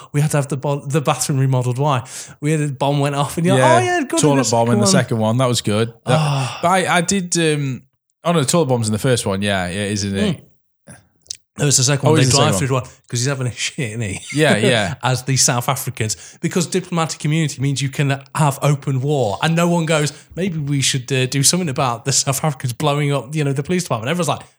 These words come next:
Speaker 1: "No."
Speaker 2: I, 'cause
Speaker 1: <laughs>
Speaker 2: I
Speaker 1: Diplomatic immunity.
Speaker 2: Yeah, 'cause I'm, I,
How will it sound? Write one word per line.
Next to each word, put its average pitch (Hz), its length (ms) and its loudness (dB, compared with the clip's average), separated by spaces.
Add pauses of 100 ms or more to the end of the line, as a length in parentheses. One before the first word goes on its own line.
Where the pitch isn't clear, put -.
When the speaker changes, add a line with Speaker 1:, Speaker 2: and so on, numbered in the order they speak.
(120)
Speaker 1:
"No." 110 160 -2 (500)
Speaker 2:
I, 156 180 4
'cause 151 240 0
Speaker 1:
<laughs> 147 40 2
Speaker 2:
I 160 80 4 (100)
Speaker 1:
Diplomatic 151 600 2
immunity. 139 560 0
Speaker 2:
Yeah, 135 240 4
'cause 135 140 0
I'm, 139 140 2
I, 139 200 0